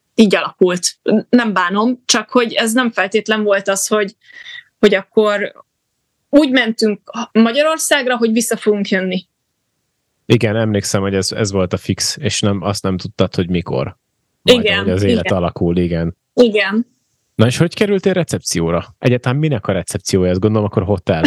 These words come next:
Speaker 1: <laughs>
Speaker 2: hogyha így a vendégeket mondtad.
Speaker 1: Ö, oké, um, hogy volt? Szerintem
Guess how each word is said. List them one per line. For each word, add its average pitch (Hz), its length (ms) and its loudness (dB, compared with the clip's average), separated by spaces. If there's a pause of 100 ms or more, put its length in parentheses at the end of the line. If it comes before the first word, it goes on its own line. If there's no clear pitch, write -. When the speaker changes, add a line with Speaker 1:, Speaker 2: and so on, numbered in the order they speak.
Speaker 1:
<laughs> - 100 -20
Speaker 2:
hogyha 95 340 0
így 90 100 0
a 90 40 0
vendégeket 87 720 -2
mondtad. 85 460 -2 (440)
Speaker 1:
Ö, 262 960 -2 (1040)
oké, 247 380 -2 (100)
um, 254 840 0 (680)
hogy 285 260 2
volt? 220 300 0
Szerintem 254 720 -2